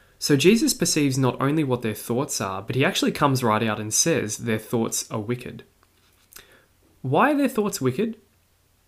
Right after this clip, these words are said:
Well, it's not entirely clear, but probably because they deny the truth that Jesus has authority from God to forgive sins. Verse five,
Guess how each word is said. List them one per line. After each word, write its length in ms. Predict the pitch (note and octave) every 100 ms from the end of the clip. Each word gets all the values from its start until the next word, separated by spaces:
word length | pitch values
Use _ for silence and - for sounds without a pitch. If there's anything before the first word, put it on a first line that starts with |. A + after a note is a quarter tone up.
| _ _ _ _ _ _ _ _ _ -
Well, 120 | D#3
it's 140 | D3+
not 140 | G#3+ G#3+
entirely 460 | D#3 D#3 D#3+ C#3
clear, 280 | B2 G#2 G#2+
but 260 | B2+ A#2 -
probably 260 | E3 E3+
because 340 | C#3+ B2+ B2 A#2
they 140 | A2+
deny 360 | A#2 A2+ A2 G#2+
the 80 |
truth 400 | G#2 - A#2+ G#2
that 140 | - A2+
Jesus 420 | A#2+ A#2 A#2 A2
has 240 | - G#2+
authority 640 | G#2+ G#2+ - A#2 A#2 A2 G#2+
from 320 | - A#2+ A#2+
God 260 | G#2+ G#2 G2
to 80 |
forgive 300 | A2+ A2 G2
sins. 480 | - A#2 G#2+ A2+ - _ _ _ _ _ _ _ _ _ _ _ _ _ _ _ _ _ _ _ _ _ _ _ _ _ -
Verse 320 | C3+ E3+ G#3
five, 440 | - A2+ F#2+ -